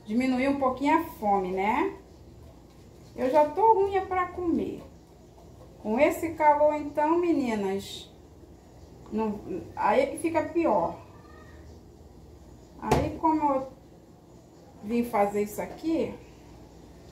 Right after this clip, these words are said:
aí eu falei, vou gravar pras meninas pra mostrar que eu tomo mesmo.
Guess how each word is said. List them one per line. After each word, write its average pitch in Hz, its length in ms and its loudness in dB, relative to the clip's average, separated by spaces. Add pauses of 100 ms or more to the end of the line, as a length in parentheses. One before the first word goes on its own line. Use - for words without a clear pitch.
(340)
aí 254 160 -4
eu 277 80 -6
falei, 269 200 -4
vou 269 120 -6
gravar 262 380 -4
pras 254 200 -4
meninas 285 540 0
pra 285 100 2
mostrar 269 540 -2
que 277 80 -4
eu 294 140 -4
tomo 302 400 0
mesmo. 226 680 0